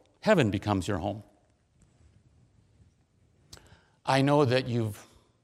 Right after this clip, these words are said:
looked over the scriptures on the subject of marriage more extensively, but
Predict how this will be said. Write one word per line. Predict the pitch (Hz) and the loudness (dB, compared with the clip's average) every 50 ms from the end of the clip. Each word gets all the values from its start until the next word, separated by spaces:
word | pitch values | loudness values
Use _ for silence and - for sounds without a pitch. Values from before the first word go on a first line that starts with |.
| _ _ _ _ _ | _ _ _ _ _
looked | - 113 117 117 - - | -4 -2 -2 -2 0 0
over | 117 113 107 104 113 | -2 0 0 -2 -2
the | 104 98 | -4 -6
scriptures | - - - 117 101 - - - 110 95 101 | -6 -6 -6 -6 -6 -6 -6 -8 -6 -4 -4
on | 104 98 | -4 -6
the | 98 87 | -6 -6
subject | - - 117 104 98 92 101 95 - - | -6 -6 -4 -4 -4 -4 -6 -8 -8 -8
of | 104 92 | -8 -8
marriage | 98 98 95 92 95 98 98 - - - _ _ - | -8 -8 -8 -8 -8 -10 -12 -14 -16 -20 _ _ -16
more | 107 95 95 | -14 -12 -12
extensively, | 92 - - - - - 104 101 87 - - 87 95 104 135 143 - _ _ _ _ _ _ _ _ _ _ _ _ | -12 -12 -14 -12 -10 -8 -8 -8 -8 -10 -12 -12 -12 -12 -12 -14 -16 _ _ _ _ _ _ _ _ _ _ _ _
but | - 123 123 123 - - - | 0 0 0 0 -4 -10 -20